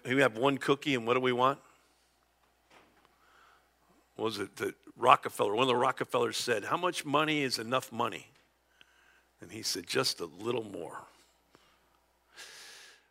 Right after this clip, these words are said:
Verse twenty-five, and it came to pass when Rachel had,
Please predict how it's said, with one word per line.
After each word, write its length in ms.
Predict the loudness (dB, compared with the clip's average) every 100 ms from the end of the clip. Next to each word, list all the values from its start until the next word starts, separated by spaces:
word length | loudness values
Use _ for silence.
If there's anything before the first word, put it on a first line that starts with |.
| 2
Verse 160 | 2
twenty-five, 560 | 4 4 4 6 4 4
and 60 |
it 80 | 0
came 220 | 2 2
to 60 | 2
pass 380 | 2 2 4 2
when 140 | 0
Rachel 340 | 2 2 2 -2
had, 220 | -2